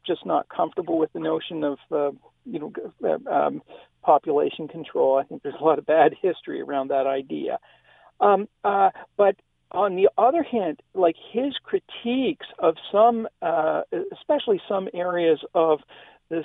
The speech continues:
so-called renewable energy, uh, economy, uh, uh, like biofuels, he's bang on. Um, uh, what we've done with, uh, a lot of the biofuel, uh, um,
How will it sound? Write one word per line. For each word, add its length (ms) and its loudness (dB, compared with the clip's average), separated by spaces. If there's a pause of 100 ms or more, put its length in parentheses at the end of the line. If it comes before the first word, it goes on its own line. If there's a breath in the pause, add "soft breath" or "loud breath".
so-called 400 0
renewable 520 2
energy, 760 -4 (140)
uh, 240 4
economy, 840 0
uh, 200 -2
uh, 340 -6
like 180 0 (120)
biofuels, 840 2 (540 soft breath)
he's 280 4 (360)
bang 340 4
on. 460 4 (160)
Um, 320 2 (100)
uh, 320 0
what 300 2
we've 200 -6
done 600 -2
with, 240 -2 (100)
uh, 260 0
a 80 -2
lot 600 4
of 100 2 (140)
the 220 2 (100)
biofuel, 1160 0 (100)
uh, 200 -2 (140)
um, 460 0